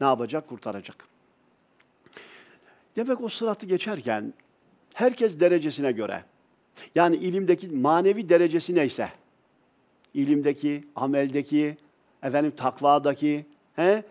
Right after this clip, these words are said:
derecesine göre Allah-u Teala ne yapacak? Efendim insanları, e, o sırattan geçirecek. E, bazıları ne, nasıl geçecek? Şimşek gibi geçecek. Şimşek gibi.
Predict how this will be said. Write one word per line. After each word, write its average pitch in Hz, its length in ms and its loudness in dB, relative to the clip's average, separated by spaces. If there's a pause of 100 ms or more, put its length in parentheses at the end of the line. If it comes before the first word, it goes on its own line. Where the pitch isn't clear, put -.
(200)
derecesine 147 840 2
göre 143 420 2 (280)
Allah-u 143 340 2
Teala 127 400 2
ne 143 60 2
yapacak? 160 520 2 (340)
Efendim 139 340 0
insanları, 139 640 2 (280)
e, 131 220 0
o 175 140 0
sırattan 143 520 0
geçirecek. 113 480 -6 (260)
E, 113 140 -14
bazıları 156 500 4
ne, 185 180 6
nasıl 180 200 0
geçecek? 147 440 -2 (120)
Şimşek 226 440 -2
gibi 151 160 -6
geçecek. 131 520 -8 (840)
Şimşek 202 680 -2
gibi. 123 440 -2